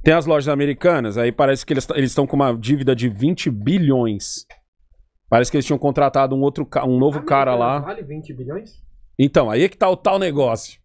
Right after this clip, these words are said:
Speaker 1: <laughs> Aí é que tá o
Speaker 2: Não vale?
Speaker 1: Aí é que tá o problema, que parece que a dívida é maior do que o que vale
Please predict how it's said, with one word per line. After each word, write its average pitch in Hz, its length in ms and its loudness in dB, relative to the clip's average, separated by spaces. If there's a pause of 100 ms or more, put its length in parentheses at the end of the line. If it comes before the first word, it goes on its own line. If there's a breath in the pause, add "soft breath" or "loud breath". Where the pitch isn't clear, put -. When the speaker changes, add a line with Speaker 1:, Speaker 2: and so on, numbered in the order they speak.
Speaker 1:
<laughs> - 100 -20
Aí 202 220 4
é 311 140 0
que - 200 -10
tá - 300 -2
o - 460 -4
Speaker 2:
Não 143 140 -8
vale? 151 260 -16 (340 loud breath)
Speaker 1:
Aí 240 220 4
é 269 80 -2
que - 100 -20
tá - 140 -4
o 240 80 0
problema, 156 520 0
que - 100 -16
parece - 340 0
que 190 80 0
a 170 80 4
dívida 170 320 -4
é - 20 4
maior 160 280 0
do 202 100 -6
que - 100 -10
o 202 60 -6
que 208 140 -6
vale 147 480 0